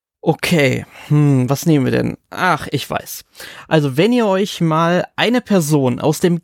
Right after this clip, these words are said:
ganzen Unternehmen Nintendo aussuchen dürftet und mit ihr, ja, zusammen ein Spiel spielen könntet, welche Person wäre das und welches Spiel würdet ihr mit ihr zusammen spielen und warum?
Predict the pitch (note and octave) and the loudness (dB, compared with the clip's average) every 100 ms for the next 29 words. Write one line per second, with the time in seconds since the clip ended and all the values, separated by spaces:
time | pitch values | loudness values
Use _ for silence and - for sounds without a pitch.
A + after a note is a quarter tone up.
0 | - G3+ C#4 - B3+ A3 G3 G3 F3 F3 | -2 0 0 -2 -2 0 2 2 2 2
1 | F3+ F3 D#3+ - D#3 D3 C#3+ - C#3+ D3+ | 2 4 2 2 2 2 0 0 0 0
2 | - A#2 B2 A#2 A2+ - - G2+ - _ | -2 0 0 0 -2 -4 -8 -10 -10 _
3 | - - - _ _ D#3+ E3+ F3 - D#3 | -20 -20 -20 _ _ 0 2 2 0 2
4 | G3+ - - F#3+ G3 G#3 F#3+ - _ _ | 2 0 -2 0 2 0 -2 -10 _ _
5 | - C3+ D3 D3+ - E3 G3 F#3+ E3+ - | -4 0 0 0 -2 -2 0 0 -2 -2
6 | D#3 F3 F3+ - C3+ B2+ B2+ - A#2+ A2 | 2 2 2 -2 -2 0 0 -2 -4 -4
7 | G2+ - - - - A#2+ C#3 G#3 C4 - | -8 -12 -20 -20 -12 -4 0 0 0 0
8 | F#3+ D#3 E3+ D#3+ C3 D#3+ F#3+ G#3 G#3 - | 0 2 2 2 2 2 2 0 0 -2
9 | D3 B2+ E3+ - G#3+ - - C#3+ E3+ G3 | 0 0 0 0 -2 -2 -6 -2 0 0
10 | G3 C3+ C3 E3+ F#3 F3 - D#3+ D#3+ D#3+ | -2 -2 0 2 0 -4 -6 -2 0 0
11 | D#3+ - - - D3+ D#3 E3 D#3+ D#3 C#3 | -2 -6 -20 -2 0 2 0 0 -2 0
12 | C#3 C#3 - - D3+ E3+ D3+ D3+ C3+ C3 | 0 0 -2 -2 0 2 0 0 0 -2
13 | A2+ | -4